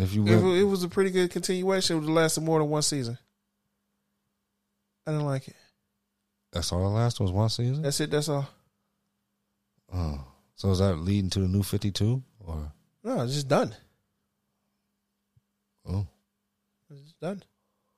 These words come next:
Speaker 1: Oh.
Speaker 2: Right.
Speaker 1: Well, I think, if I'm not mistaken, that
Speaker 2: You know
Speaker 1: was,
Speaker 2: what,
Speaker 1: that was,
Speaker 2: man?
Speaker 1: that was to, uh, because the con-, the comic book was actually continued for a second. I think that was actually finishing up with a comic book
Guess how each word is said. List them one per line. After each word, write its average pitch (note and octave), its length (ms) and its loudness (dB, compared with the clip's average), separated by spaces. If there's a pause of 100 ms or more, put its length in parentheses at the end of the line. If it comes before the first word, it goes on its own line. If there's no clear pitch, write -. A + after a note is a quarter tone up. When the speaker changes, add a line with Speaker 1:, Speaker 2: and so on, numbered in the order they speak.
(640)
Speaker 1:
Oh. F#2 160 -6 (880)
Speaker 2:
Right. F3 160 -6 (1900)
Speaker 1:
Well, B2+ 200 8
I B2+ 60 10
think, C#3+ 360 6
if A2+ 160 4
I'm A2+ 120 8
not A2 120 6
mistaken, G2+ 600 4
that G#2 80 6
Speaker 2:
You A2 60 8
know A2+ 80 10
Speaker 1:
was, A2+ 80 8
Speaker 2:
what, D#3 220 10
Speaker 1:
that A2+ 100 8 (140)
was, G#2 160 6
Speaker 2:
man? A#2+ 80 2
Speaker 1:
that A#2 100 8
was A#2 320 6
to, G2+ 200 6
uh, F2 480 2 (600)
because G#2+ 340 6
the F#2+ 140 0
con-, F#2 320 0
the F#2+ 240 0
comic D3+ 340 2
book C3+ 200 -2
was G#2 180 2
actually G#2 280 0
continued G2 540 0
for F#2 200 0
a F2 40 -2
second. D#2+ 460 -4
I D2+ 80 -4
think E2 200 -6
that D#2+ 100 -4
was D2+ 120 -8
actually E2 460 -8
finishing - 440 -8
up - 140 -10
with - 140 -10
a - 20 -12
comic D#2 340 -10
book - 220 -12